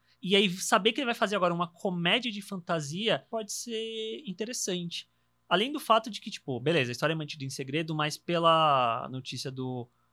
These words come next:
Hollywood Reporter, vai ser baseado numa ideia original do Krasinski. Ele também vai escrever o roteiro do, do filme, sobre a jornada de uma criança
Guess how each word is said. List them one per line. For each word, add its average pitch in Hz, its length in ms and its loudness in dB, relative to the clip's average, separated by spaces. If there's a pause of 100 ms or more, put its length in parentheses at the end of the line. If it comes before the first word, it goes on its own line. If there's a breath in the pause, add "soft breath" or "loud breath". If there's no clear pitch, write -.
(120)
Hollywood 139 340 0
Reporter, 143 680 4 (360)
vai 151 140 2
ser 165 140 2
baseado 180 480 6
numa 196 180 -2
ideia 185 320 4
original 196 500 2
do 269 100 -2
Krasinski. 160 680 0 (460)
Ele 139 180 -4
também 135 200 -2
vai 131 80 2
escrever 127 360 -4
o 120 60 -2
roteiro 120 380 -6
do, 117 320 -8
do 117 120 -10
filme, 190 520 -2 (300 soft breath)
sobre 190 540 -2
a 160 120 2
jornada 196 760 2
de 190 100 -4
uma 202 160 0
criança 185 720 -4